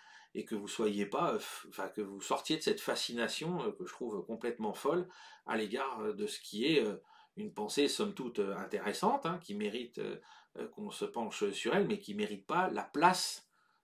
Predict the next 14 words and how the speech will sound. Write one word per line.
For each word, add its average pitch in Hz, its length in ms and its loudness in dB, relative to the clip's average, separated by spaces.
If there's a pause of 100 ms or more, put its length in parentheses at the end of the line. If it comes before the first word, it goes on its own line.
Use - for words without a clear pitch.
(100)
de, 104 600 0
de 104 100 -6
supériorité 135 1200 4
qu'on 107 540 -2
lui 101 440 -4
a 98 280 -6
donnée, 123 520 4
euh, 107 120 4
depuis, 117 500 -4
euh, 101 40 2
mille 104 180 -4
neuf 104 120 -2
cents, 123 300 -2
euh, 92 420 -2